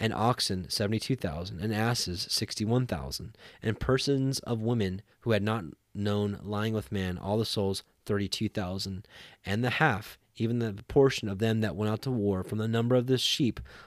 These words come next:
was three hundred and thirty-seven thousand five hundred.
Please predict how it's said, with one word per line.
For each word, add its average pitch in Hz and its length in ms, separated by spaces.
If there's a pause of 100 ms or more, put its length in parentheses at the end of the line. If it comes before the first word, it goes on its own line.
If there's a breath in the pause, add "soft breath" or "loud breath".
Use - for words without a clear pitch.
was 101 140
three 110 220
hundred 110 260
and 104 120
thirty-seven 107 500
thousand 92 500
five 90 220
hundred. 98 300